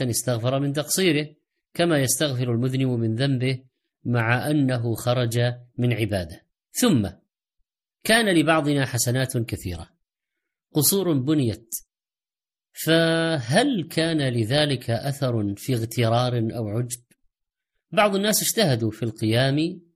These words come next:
والدعاء والختمات وصلاة التراويح، وصلوها من أول الشهر إلى آخره، وقدموا صدقات وجلسوا في المساجد وذكروا الله تعالى،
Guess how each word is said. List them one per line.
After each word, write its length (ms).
والدعاء 840
والختمات 720
وصلاة 800
التراويح، 920
وصلوها 1200
من 180
أول 300
الشهر 360
إلى 360
آخره، 260
وقدموا 540
صدقات 640
وجلسوا 640
في 80
المساجد 720
وذكروا 460
الله 280
تعالى، 640